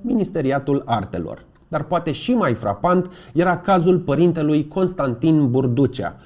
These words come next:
zis și cânt cu secera, cânt cu crucea. După ce, cu numai câțiva ani înainte, îmbrăcase cămașa verde legionară, acum fondase Uniunea Preoților Democrați Români, asociație religioasă care îi sprijinea pe ateii comuniști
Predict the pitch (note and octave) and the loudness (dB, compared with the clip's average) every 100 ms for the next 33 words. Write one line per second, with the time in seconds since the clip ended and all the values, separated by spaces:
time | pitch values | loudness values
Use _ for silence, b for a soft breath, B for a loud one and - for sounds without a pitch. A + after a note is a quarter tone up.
0 | B G#2+ B2+ F#3 - - D#3+ F3+ F3+ - | B -4 0 0 -2 -2 2 2 -2 -2
1 | A#3 F#3+ D3+ - A3 - F3+ E3+ E3 E3 | 2 2 0 -2 -2 0 2 2 2 0
2 | E3+ D#3+ D#3 E3+ - E3+ - E2 - B | 2 2 4 2 6 4 4 -4 -10 B
3 | B B - A#2 A#2+ A#2 - D3 C3 - | B B -4 -2 0 -2 0 0 0 -4
4 | - A#2+ C#3 C3+ A#2+ G#3 F3 F#3 F3+ D3+ | -2 0 2 2 2 2 2 2 2 2
5 | C3 C#3+ C#3+ G2+ G2 A2 A2+ D3+ B2 - | 2 2 0 0 -4 -4 -2 -4 -4 -4
6 | A#2+ B2 B2+ A#2+ C#3+ C3 G2 G2 G#2 G2 | -2 -2 -2 0 0 0 0 -2 -2 -4
7 | F#2 B2+ D#3+ F#3 F#3 - - A3 G3+ G3+ | -2 0 0 -2 -6 -10 -6 0 2 2
8 | G3 E3+ D3+ D3+ D3 D#3 - C3 B2 C#3+ | 0 0 2 0 0 -4 -2 -2 0 -2
9 | C3+ B2+ B2+ A#2+ A#2+ A#2+ A2+ G#2 G#2+ A#2 | -4 -6 -4 -4 -2 -4 -4 -4 -2 -2
10 | G#2 C#3+ D3 - A2+ B2+ B2+ G2+ - - | -2 -2 -2 -2 -2 2 2 2 -4 -14
11 | B B D3 C#3+ C#3 A#2 A2 - G#2+ G#2+ | B B -2 0 -4 -2 -6 -4 -4 -2
12 | E3 D#3+ A2 G#2 C#3 - F3+ F3+ B - | 2 2 2 0 -2 0 -4 -4 B -2
13 | C#3+ C#3 D3 C3+ - D3 B2+ F3 G3 F#3+ | -2 0 0 -2 -2 -2 0 0 -2 -4
14 | E3+ C3+ B2+ - G3+ F#3+ F#3 F3+ E3+ F3+ | -4 -4 -4 -2 0 0 0 0 2 4
15 | C3 - - | 4 2 -16